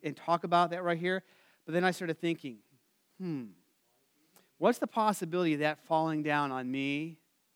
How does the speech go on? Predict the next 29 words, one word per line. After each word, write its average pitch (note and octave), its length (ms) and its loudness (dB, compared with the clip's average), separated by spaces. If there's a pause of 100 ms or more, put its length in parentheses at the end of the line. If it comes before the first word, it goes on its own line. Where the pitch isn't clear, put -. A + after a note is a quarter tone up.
(420)
or - 140 -2
falling D#3+ 320 2
down D3 180 2
on B2+ 160 -6
Chuck D3+ 560 0 (580)
or E3+ 100 2
just C#4+ 220 -2
falling A#3+ 280 8
down, F3 320 6 (180)
period, D#3 320 2
and C3+ 60 -4
making C3+ 280 -6
a B2 40 -6
mess?" B2 580 -6 (680)
So A3+ 60 2
I, C4 180 8
I B3+ 180 10
opted A#3+ 300 8
not G3+ 520 10
to F#3+ 80 -6
bring F#3 480 4
an F3 180 0
actual F3 460 4
shelf D#3+ 340 2
and D3 100 -20
put D3+ 120 -6
it D3 100 -2
up D3 240 2
here. C#3+ 320 -2